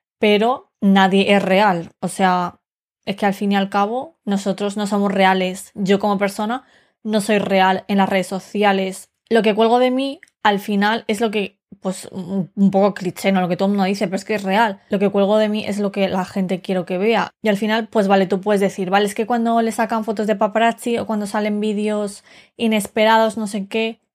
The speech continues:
que eso también puede pasar. Y ahí tú ves como, como la faceta más verdadera de esa persona. Pero, mm, da igual, porque imaginaros que sale un vídeo malo de, mm, pues por ejemplo, me acuerdo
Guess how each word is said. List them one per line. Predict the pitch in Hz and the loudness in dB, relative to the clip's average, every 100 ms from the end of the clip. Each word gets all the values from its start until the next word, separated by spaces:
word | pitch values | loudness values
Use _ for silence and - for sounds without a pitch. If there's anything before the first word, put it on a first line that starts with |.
| _ | _
que | 220 | -4
eso | 214 | 0
también | 220 208 196 | 0 0 0
puede | 196 185 | 0 -2
pasar. | 190 190 226 208 - _ _ | -4 -4 -2 -4 -6 _ _
Y | 196 | 0
ahí | 190 | 0
tú | 190 208 | 2 0
ves | 208 | 0
como, | 202 208 202 190 - _ _ | -2 -4 -2 -4 -8 _ _
como | 202 202 | -4 0
la | 202 | 0
faceta | 196 196 202 208 | 0 -4 -6 -4
más | 202 196 202 | -4 -4 -2
verdadera | 202 196 190 190 196 | 0 2 2 2 2
de | 190 | 0
esa | 185 202 | -2 -6
persona. | 190 180 - 196 190 269 - _ _ _ _ _ _ - | -6 -8 -8 -6 -4 -6 -8 _ _ _ _ _ _ 0
Pero, | 226 220 254 277 - _ | 2 2 0 -2 -10 _
mm, | 202 202 196 | -4 -4 0
da | 208 | 2
igual, | 196 214 208 | 4 4 4
porque | 196 - 196 185 | 0 -6 -4 -4
imaginaros | 202 202 196 208 214 | -4 -4 -4 -6 -6
que | - | -6
sale | 214 226 233 | -4 -2 -2
un | 226 220 | -4 -2
vídeo | 226 220 220 | -2 0 -2
malo | 220 220 240 285 _ _ _ _ _ - | -2 -2 -2 -4 _ _ _ _ _ -8
de, | 202 214 202 190 190 185 180 | -2 2 2 2 0 -2 -4
mm, | 180 175 175 196 _ - | -6 -8 -12 -16 _ -8
pues | 208 | -4
por | 220 | 0
ejemplo, | 214 233 214 196 180 | 0 2 0 2 2
me | 196 | 2
acuerdo | 196 202 220 190 185 185 | 2 2 0 0 -6 -10